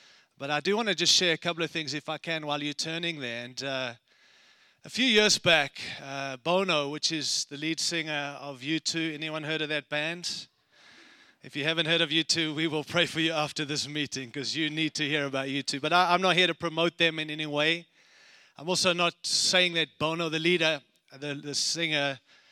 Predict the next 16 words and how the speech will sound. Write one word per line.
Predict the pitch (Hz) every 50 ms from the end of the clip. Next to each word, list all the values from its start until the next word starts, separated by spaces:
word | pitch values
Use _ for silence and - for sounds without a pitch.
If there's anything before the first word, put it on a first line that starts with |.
| _ _ _ _
the | - 131
lead | 143 160 156 -
singer, | - - 160 156 151 151 147 143 147
is | 147 139 175
a | 143 -
Christian. | - 165 180 170 - - 180 170 147
I'm | 143 139 135 131
not | 135 147 143
here | 117 139 151 143
to | 135 - 156 135
judge | - 143 147 147 135 - -
him. | 117 147 160 165 165 143 135
That's | 139 135 - -
the | - - 143
Lord's | 143 151 156 151 - -
decision. | - - 147 131 - - 165 156 139 160 175 175 170 160